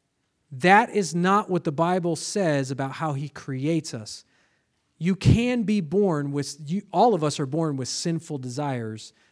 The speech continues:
That's not what Paul's referring to. What Paul is saying is, your creation intention is not yours to make up. Don't think that God can be made in your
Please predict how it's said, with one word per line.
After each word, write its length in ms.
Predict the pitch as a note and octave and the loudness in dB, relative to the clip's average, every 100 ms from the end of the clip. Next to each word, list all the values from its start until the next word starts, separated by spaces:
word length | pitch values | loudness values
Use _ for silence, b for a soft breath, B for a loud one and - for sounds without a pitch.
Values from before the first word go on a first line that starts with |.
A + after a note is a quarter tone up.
| _ - | _ -10
That's 400 | B2 E3+ F#3+ - | 0 2 2 -2
not 200 | F3 E3 | -2 0
what 200 | D#3+ D#3+ | -2 -4
Paul's 320 | - D#3 D3 | -2 -2 -2
referring 400 | C#3 - D3 C3 | -6 -6 -8 -8
to. 240 | - A#2 C3 _ _ b b b b | -10 -16 -18 _ _ b b b b
What 180 | E3 | -2
Paul 220 | F#3 A3 G#3 | 2 2 2
is 60 | |
saying 280 | - A3+ A3 | 0 0 2
is, 300 | F3+ D#3 - - _ _ _ | 0 0 -4 -16 _ _ _
your 880 | D3 C3 C3+ D#3 G3 B3 D4 D4 B3+ | -12 -8 -4 4 6 8 8 6 4
creation 680 | B3+ - G#3 G#3 G#3+ - F3 | 2 -2 4 6 6 4 0
intention 720 | D#3 - G#3+ G3+ D3+ C3 C3+ | 0 0 0 0 -2 -2 -4
is 200 | D#3 C#3 | -6 -6
not 260 | D3 D3+ C#3+ | -4 -4 -4
yours 400 | C#3+ E3+ F3+ F3 | 0 2 2 -2
to 120 | D#3+ | -6
make 280 | D3+ D3 C#3+ | -4 -4 -4
up. 300 | D3+ A2 - _ _ _ _ _ _ _ C3 | -4 -6 -14 _ _ _ _ _ _ _ 2
Don't 340 | F#3+ G#3 C4+ | 6 6 4
think 340 | - A3+ G#3+ G#3+ | 0 2 2 0
that 200 | F3 D3 | -4 2
God 320 | F3 F3 F3 | 2 2 0
can 140 | G3+ | -2
be 120 | F3+ | -2
made 400 | F3 D#3+ D#3 D3+ - | 0 0 0 -2 -4
in 260 | D#3+ C#3+ C#3+ | -6 -6 -8
your 880 | - C3+ C#3+ E3+ F#3+ G#3 G#3 G3 F#3 | -12 -8 0 6 8 10 10 8 2